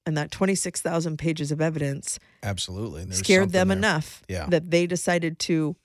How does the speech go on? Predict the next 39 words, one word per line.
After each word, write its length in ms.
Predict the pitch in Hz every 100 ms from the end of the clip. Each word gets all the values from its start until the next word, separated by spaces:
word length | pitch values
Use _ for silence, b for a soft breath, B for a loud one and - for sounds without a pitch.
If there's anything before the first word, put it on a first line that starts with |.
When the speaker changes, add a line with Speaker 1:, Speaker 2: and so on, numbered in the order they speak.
| _
Speaker 1:
break 420 | 185 151 151 180
their 200 | - 190
rules, 480 | 185 175 190 269 - - _ _ _ _ -
to 80 | 180
go 240 | 175 180
Speaker 2:
<laughs> 20 |
Speaker 1:
above 380 | 160 156 156 175
and 160 | 185 185
beyond, 480 | 180 185 202 233 -
over 260 | 196 190
the 100 | 190
Speaker 2:
Yeah. 60 | 185
Speaker 1:
top, 360 | - 190 254 -
to 180 | 214 180
require 520 | 170 - 165 170 180
her 100 | 180
to 60 | 180
go 140 | 185
to 80 | 180
counseling." 640 | - 185 185 233 233 269 - _ _ _ b b b _ -
At 120 | -
the 80 | 170
same 300 | - 226 208
time, 500 | 185 175 156 156 170 b b b _
found 360 | _ 196 175 175
out 280 | 170 160 175
that 380 | 165 156 - - _ _ _ _ _ _
they 160 | 175 185
were 120 | 214
going 300 | 214 220 196
to 200 | 185 196
allow 420 | 160 160 180 220
her 440 | 233 185 147 170 208 _ _ _ _ _ _ -
to 100 | 196
go 240 | 185 185
on 120 | 190
her 140 | 175 185
family 400 | - 180 190 185
vacations 800 | 185 185 214 220 190 180 202